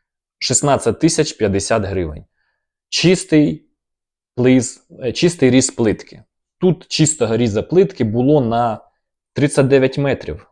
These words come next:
на секундочку. По сто гривень для замовника, три дев'ятсот. Що, е, чистий різ плитки? А, це був,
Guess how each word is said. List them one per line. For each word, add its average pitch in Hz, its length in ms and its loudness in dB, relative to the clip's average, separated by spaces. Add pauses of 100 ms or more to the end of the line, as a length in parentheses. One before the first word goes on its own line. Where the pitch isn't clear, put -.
на 87 120 -14
секундочку. - 680 -12 (420)
По 113 100 -2
сто 123 300 0
гривень 98 380 -2
для 98 140 0
замовника, 120 720 -2 (160)
три 127 160 -2
дев'ятсот. 107 680 -4 (1600)
Що, 165 280 6
е, 113 480 0 (420)
чистий 127 420 0
різ 165 180 0
плитки? 180 600 -2 (2000)
А, 101 120 -4
це - 160 -4
був, 117 340 -2